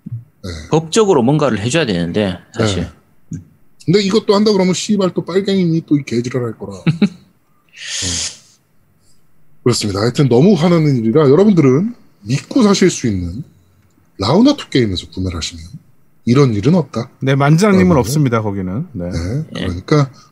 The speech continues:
Speaker 1: 꼭 라우나토 게임에서 구매하시길 바라겠습니다.
Speaker 2: 두둠탁!
Speaker 1: 자, 다음 소식입니다. 소니가 코-, 코지마 히데오의 신작을 거절할 만한 이유라는 칼럼이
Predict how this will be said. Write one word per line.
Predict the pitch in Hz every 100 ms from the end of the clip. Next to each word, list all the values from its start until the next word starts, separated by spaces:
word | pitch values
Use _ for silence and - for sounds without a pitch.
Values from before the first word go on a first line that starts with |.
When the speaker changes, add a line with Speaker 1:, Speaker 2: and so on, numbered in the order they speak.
| _
Speaker 1:
꼭 | 127
라우나토 | 104 104 190 247 220 -
게임에서 | 107 92 85 - 147 - _ -
구매하시길 | 113 104 90 - 76 92 160
바라겠습니다. | - 90 - - 78 - 123 185 - - - - _ _
Speaker 2:
두둠탁! | - 170 196 185 339 - - - _ 320 339 440 427 _ _ _ _ _ _ _ _ _ - - - _ _ _ _ _ -
Speaker 1:
자, | 175
다음 | 127 190 262
소식입니다. | 233 220 196 190 147
소니가 | - 269 311 311 269 254 214
코-, | - - - -
코지마 | - 285 320 302 285
히데오의 | 262 247 240 220 220 240 247 240 - -
신작을 | - 285 277 262 247 214 226 240 247 254 - _ _ _ _ _ _ -
거절할 | - 113 139 214 233 214
만한 | 190 170 196 131
이유라는 | 127 175 143 110 -
칼럼이 | - 254 285 247 120 110 101